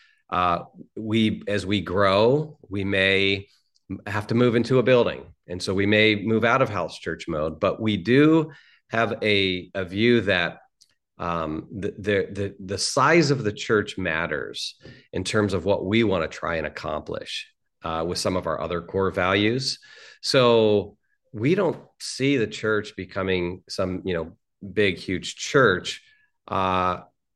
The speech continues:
you know, it just, there seems to be a kind of a ceiling in terms of what you can accomplish and what you can,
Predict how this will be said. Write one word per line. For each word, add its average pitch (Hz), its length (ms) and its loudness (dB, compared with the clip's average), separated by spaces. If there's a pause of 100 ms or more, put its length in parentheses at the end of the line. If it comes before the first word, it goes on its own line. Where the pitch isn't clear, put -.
you 104 100 -4
know, 95 120 0
it 101 140 0
just, 101 380 -8
there 107 140 2
seems 143 400 0
to 127 100 2
be 107 420 2
a 92 420 -2
kind 123 200 -2
of 92 60 -2
a 85 80 -4
ceiling 127 500 2
in 90 80 -2
terms 87 420 -6
of 82 280 -4
what 107 240 -2
you 120 80 -4
can 110 140 0
accomplish 92 600 -2
and 85 80 -4
what 95 160 -2
you 104 100 -2
can, 87 300 -4